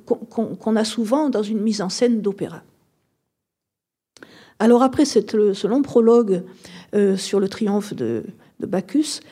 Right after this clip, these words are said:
j'arrive à la seconde partie, la seconde thématique de l'exposition, qui en fait est ressortie en... Euh, si vous voulez, quand vous cherchez des œuvres, euh, vous vous rendez compte en fait, euh, de ce qui a inspiré les artistes, euh,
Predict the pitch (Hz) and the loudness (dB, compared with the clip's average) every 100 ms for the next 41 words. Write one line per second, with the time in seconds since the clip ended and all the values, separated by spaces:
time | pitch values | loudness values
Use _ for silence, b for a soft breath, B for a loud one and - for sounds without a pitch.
0 | B - 226 233 285 240 220 - - - | B -2 2 2 2 2 2 -2 -8 -6
1 | - 311 254 214 220 - - 180 - - | -2 0 0 -2 -6 -8 -8 -14 -14 -10
2 | 196 - 277 277 247 196 156 - 240 202 | -8 -6 -4 -2 0 -2 -2 -6 -8 -4
3 | 190 180 - 196 190 - - 349 _ b | -6 -6 -8 -10 -10 -10 -10 -12 _ b
4 | b b b b _ - 277 269 - 254 | b b b b _ -2 2 2 2 0
5 | - 349 294 262 302 - 277 - 370 403 | 2 2 2 2 0 0 -2 -4 -4 -4
6 | 381 254 254 240 240 B B B B - | -2 2 2 2 -2 B B B B -2
7 | 226 214 202 151 - 247 294 269 262 269 | 2 2 2 0 -2 0 2 2 2 0
8 | 294 - 262 - 208 240 339 269 202 180 | -2 -2 -4 -4 0 2 2 0 -6 -8
9 | b b b b - 220 214 196 196 143 | b b b b -8 -2 0 0 -2 -4
10 | 131 226 247 277 262 233 226 294 330 330 | -4 -2 0 2 2 0 -2 -4 -4 -4
11 | 208 - 277 285 - - b b b - | -6 0 0 0 -8 -20 b b b -2
12 | 220 208 233 - - 226 220 - 220 247 | -2 0 -2 -2 -2 0 -2 -4 0 2
13 | 226 202 202 - 240 240 - 208 185 127 | 2 0 -4 -6 -8 -6 -4 0 0 -2